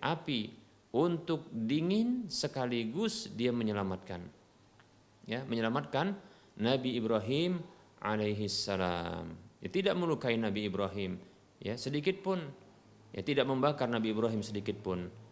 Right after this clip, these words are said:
Baik para hamba Allah rahimani wa rahimakumullah. Beliau ini adalah penghulu, salah satu penghulu dari para wali, wali Allah Subhanahu wa taala,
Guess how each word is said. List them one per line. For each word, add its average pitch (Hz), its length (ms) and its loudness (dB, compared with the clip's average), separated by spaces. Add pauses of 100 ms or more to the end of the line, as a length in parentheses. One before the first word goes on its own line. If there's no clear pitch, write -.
Baik 202 160 0
para 196 160 2
hamba 165 240 0
Allah 131 240 0
rahimani 113 400 0
wa 110 80 0
rahimakumullah. 95 640 -2 (640)
Beliau 123 320 4
ini 165 160 2
adalah 143 320 2 (160)
penghulu, 147 640 2 (640)
salah 135 160 2
satu 143 240 0
penghulu 143 400 2
dari 165 400 2 (320)
para 147 160 4
wali, 175 240 4
wali 175 320 2
Allah 185 320 4
Subhanahu 113 560 0
wa 95 80 0
taala, 90 320 0